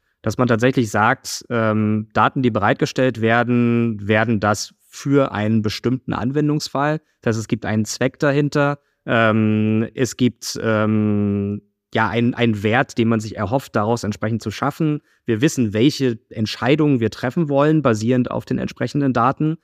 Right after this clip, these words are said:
Und die Daten werden darauf zugeschnitten, dass sie genau diesen Zweck auch erfüllen.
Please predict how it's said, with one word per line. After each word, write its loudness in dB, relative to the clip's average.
Und -4
die -2
Daten 0
werden 0
darauf -2
zugeschnitten, 0
dass 0
sie 0
genau 2
diesen 0
Zweck -8
auch -10
erfüllen. -10